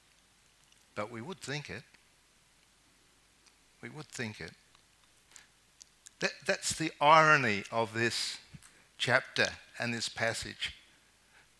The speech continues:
<laughs> Isn't it amazing that this very thing that God wanted for good,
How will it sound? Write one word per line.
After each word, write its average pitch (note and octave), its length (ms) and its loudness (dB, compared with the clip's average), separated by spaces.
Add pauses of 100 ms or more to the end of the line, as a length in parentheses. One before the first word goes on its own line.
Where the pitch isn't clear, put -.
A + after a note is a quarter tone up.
(140)
<laughs> - 40 -4 (880)
Isn't D3 240 -4
it A#2+ 160 -6
amazing A2+ 540 -2
that - 100 -14 (100)
this - 160 -10
very C3+ 380 -4
thing B2 240 -10
that A2 160 -12
God B2 260 -6
wanted A#2+ 340 -6
for - 180 -14 (140)
good, G2+ 280 -14